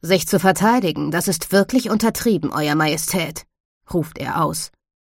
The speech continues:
„Nach dem Bericht meiner Soldaten zu urteilen, hat eure Reiterin das Schwert bis zum Heft in den Hals dieses Verbrechers gerammt.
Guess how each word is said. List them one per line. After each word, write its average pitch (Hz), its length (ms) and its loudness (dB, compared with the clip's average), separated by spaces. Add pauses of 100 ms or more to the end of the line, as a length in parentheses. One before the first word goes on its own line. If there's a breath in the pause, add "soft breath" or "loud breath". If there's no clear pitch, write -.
(500)
„Nach 247 220 2
dem 240 160 8
Bericht 226 360 4
meiner 175 220 2
Soldaten 180 500 2
zu - 160 -2
urteilen, 147 760 -2
hat - 200 -8
eure 180 300 2
Reiterin 180 460 2
das 156 160 -2
Schwert 185 440 0
bis 233 220 0
zum 226 220 0
Heft 190 420 -4
in 165 100 -2
den 151 200 -4
Hals 170 240 2
dieses 165 260 -6
Verbrechers 170 600 -4
gerammt. 170 440 -6